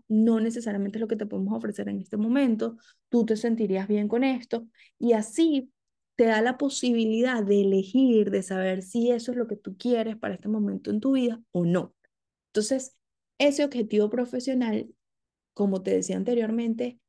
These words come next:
te va a dar el norte, te va a dar la brújula hacia cuáles son las postulaciones más inteligentes y cuáles son las ofertas de empleo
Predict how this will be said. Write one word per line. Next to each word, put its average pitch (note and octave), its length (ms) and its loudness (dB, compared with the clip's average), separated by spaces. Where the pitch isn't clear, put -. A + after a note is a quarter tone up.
te G3+ 160 4
va G3 140 2
a G3 80 0
dar G#3 140 -2
el G#3+ 220 4
norte, G#3 380 0
te G#3 100 -4
va F#3 120 -4
a F3+ 40 -4
dar F3+ 140 -6
la G3+ 160 -4
brújula G#3+ 840 0
hacia F#3 380 -10
cuáles F#3+ 300 -4
son G3 120 -8
las G3 140 -12
postulaciones F#3 840 -8
más F#3+ 260 -4
inteligentes G#3 760 -4
y A3+ 160 -4
cuáles B3 380 -2
son A3 120 -6
las A3 140 -4
ofertas G3+ 420 -8
de G#3 60 -4
empleo G3 500 -6